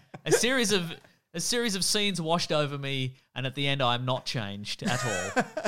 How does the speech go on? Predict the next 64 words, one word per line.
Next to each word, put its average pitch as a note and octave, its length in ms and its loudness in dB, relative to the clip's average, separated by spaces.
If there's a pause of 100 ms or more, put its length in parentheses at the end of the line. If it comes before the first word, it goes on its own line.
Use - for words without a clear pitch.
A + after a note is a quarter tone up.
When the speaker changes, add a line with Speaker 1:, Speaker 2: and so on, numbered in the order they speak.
(440)
Speaker 1:
So G3 280 4
good B3 260 0
for - 80 0
you, A#3+ 300 2
Hollywood. D#3 480 4
You've C#3+ 160 -4
done E3 180 0
it E3 80 0
again. C#3 280 0
Speaker 2:
You've E3+ 80 -2
done G#3 180 10
it F#3+ 80 6
again. D#3+ 420 6
Uh, E3 260 6
I F#3 60 6
just F#3+ 140 2
want F3+ 100 4
to D#3+ 100 4
end D#3 220 4
on D3 240 4
the C#3+ 120 0
ultimate D3+ 320 0
slap C#3 260 0
in C3+ 80 -4
the B2 40 -2
face A#2+ 460 -2
for C3 160 -6
a A#2+ 40 -2
movie, B2+ 360 -2
if A2 100 -10
you A#2+ 60 -8
don't A2+ 180 -6
mind. A2+ 300 -8
Speaker 1:
Go B2+ 140 -4
on. B2 260 -6 (220)
Speaker 2:
So D3+ 320 4
this F#3+ 260 0
was G3 240 2
the E3 100 -2
most D3 280 0
expensive C3+ 440 -4
movie B2+ 400 -4
ever D3+ 200 2
produced C3+ 420 -6
by A#2+ 240 -2
Nickelodeon A2+ 600 -4
Movies. A3+ 580 -2
So E3 280 8
in E3+ 180 0
addition D#3 300 0
to C3+ 60 -4
the C3+ 100 -2
hundred C3+ 260 0
fifty B2 180 -8
million A#2+ 240 -4
dollar A2+ 160 -2
budget, B2+ 540 -2
there D3+ 80 4
was D3 100 0
a C#3+ 80 2
hundred D3 300 0
thirty C3+ 200 0
million C3+ 320 0
in B2 140 -4